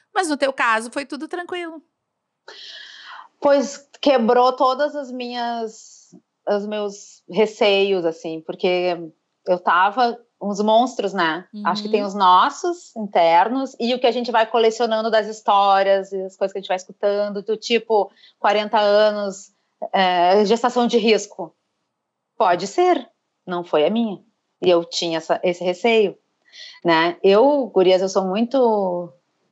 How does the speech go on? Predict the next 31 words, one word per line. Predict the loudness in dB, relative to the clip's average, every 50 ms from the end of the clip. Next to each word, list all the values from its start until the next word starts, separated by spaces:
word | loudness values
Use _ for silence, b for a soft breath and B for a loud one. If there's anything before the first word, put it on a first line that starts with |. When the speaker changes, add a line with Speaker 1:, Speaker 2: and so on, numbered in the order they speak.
| _ _ _ _ _ _ _ _ _ _ _ _ _ -2
Speaker 2:
grata, | 2 2 4 4 4 4 2 2 2 0
assim, | -2 -4 -4 -6 -4 -2 0 0
acho | 0 -2 -2 -6
que | -2
foi | 0 0 2
um | 2 0
aprendizado | 0 0 -2 -2 0 0 2 2 2 0 -2
muito, | -4 -4 -4 -4 -4 -4 -6 -12 -16 -8
muito | -4 -2 0 2 2 2 2 2 2
importante | 0 0 0 0 0 -2 -2 -2
que | -2
eu | -4
tive | -2 -2 -4 -2
na | -2 -2
gestação. | -2 -2 -4 -4 -6 -6 -2 0 0 0 0 -2
Eu | -4 -4
não | -4 -4
tive | -2 -2 0 2 2
abso-, | 0 0 -2 -4 -4 -4 -4 -2 0
absolutamente | 0 0 0 0 0 -2 0 0 0 0 -2 -2 -4 -8 -12 -12 _ _ _ _ _ _ _ _ _ _ -6
nada | -2 0 0 2 0 0 0 0 -2 -2 -6 _ _ _
de | -20 -14
problema, | -12 -12 -8 -6 -8 -8 -8 -12 -16 _ -2
nenhum | 0 2 2 2 0 -2 -4 -6
problema, | -8 -6 -4 -4 -2 -4 -6 -6 -8 -16 _ _ _ _ _ _
nenhum. | 0 2 2 0 -2 -4 -8 _ _ _ _ _ _ _
Tudo | _ 4 4 4 4 4 2 2
que | 2 0
poderia | 0 2 2 2 2 2 2 2 2
f-, | 0 -2 -10 _ _ -8
acontecer, | -6 -4 -2 0 0 0 -2 0 0 2 4 4 2